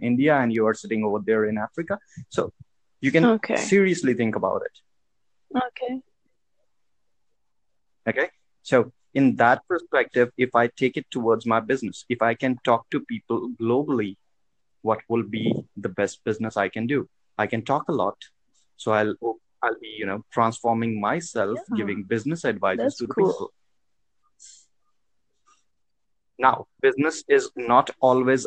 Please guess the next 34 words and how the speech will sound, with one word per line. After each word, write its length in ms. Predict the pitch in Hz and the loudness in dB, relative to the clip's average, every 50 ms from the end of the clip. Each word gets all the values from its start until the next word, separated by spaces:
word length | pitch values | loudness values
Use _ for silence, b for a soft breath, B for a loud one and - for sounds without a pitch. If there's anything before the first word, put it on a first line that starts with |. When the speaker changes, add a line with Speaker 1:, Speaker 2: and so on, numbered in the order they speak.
| - | -2
Speaker 1:
about, 420 | - 127 107 120 117 120 131 135 131 - - | -2 2 4 6 6 6 4 2 -2 -8 -8
you 160 | 117 113 117 | -4 -2 -2
know, 100 | 107 117 | 0 0
bringing 480 | 123 120 123 120 120 117 117 120 117 113 | 0 2 2 2 2 2 2 0 0 0
money 240 | 110 107 107 110 120 | -2 -2 -2 -2 -2
on 160 | 110 107 107 | -4 -2 -2
the 80 | 113 127 | -2 -2
table. 380 | - 175 185 180 - 104 - - _ _ _ _ _ _ _ _ _ _ _ _ - | -2 -2 -4 -4 -4 -6 -10 -10 _ _ _ _ _ _ _ _ _ _ _ _ -4
It 120 | 120 117 | 0 2
is 140 | 123 123 120 | 2 2 2
about 400 | 120 95 113 104 110 131 170 - - - | 0 2 2 2 2 2 -2 -4 -8 -6
bringing 580 | 110 113 110 110 107 107 117 135 147 143 139 113 | -2 0 0 0 0 0 -2 0 -2 -2 -2 -2
the 100 | 113 107 | -2 0
value 420 | 90 101 101 101 107 120 143 160 | 0 0 0 0 0 0 -2 -2
to 120 | - - 117 | -2 -2 -2
the 100 | 98 107 - | -2 0 0
Speaker 2:
Yeah. 160 | 220 220 - | 2 0 0
Speaker 1:
people 260 | - 117 143 151 147 - | 0 -4 -6 -8 -8 -6
whom 160 | 117 113 113 | -4 -4 -2
you 200 | 110 107 107 98 | -2 -2 0 2
are, 120 | 110 113 - _ _ _ _ _ _ _ _ _ _ _ _ _ _ _ _ _ _ _ - - - _ _ _ _ _ _ - - - - - - - - _ _ _ | 2 2 2 _ _ _ _ _ _ _ _ _ _ _ _ _ _ _ _ _ _ _ -20 -20 -20 _ _ _ _ _ _ -14 -12 -10 -10 -10 -10 -12 -14 _ _ _
right? 260 | - 110 127 170 - - _ _ _ _ _ _ _ _ | 0 2 2 2 0 -6 _ _ _ _ _ _ _ _
So 140 | - - 135 | -2 0 0
if 140 | 123 117 - | 2 4 4
I 140 | 143 143 139 - _ _ | 4 4 2 0 _ _
kind 200 | - 135 131 131 | 0 2 4 4
of 100 | 131 123 | 4 4
advise 480 | 131 127 123 101 123 127 127 127 123 - | 4 2 4 4 6 6 6 6 4 0
to 120 | - 113 107 | -2 -4 -4
you, 500 | 95 92 104 127 139 143 139 135 139 135 | -4 -2 0 2 4 4 4 2 2 0
two 160 | 135 123 110 | 0 -2 0
hundred 300 | 107 120 117 113 113 107 | 0 2 2 2 2 2
more 240 | 117 135 143 147 147 | 2 4 4 2 2
people, 560 | - 143 135 131 - - 123 123 123 131 131 | 2 0 -2 -2 -2 -2 -2 0 0 0 -2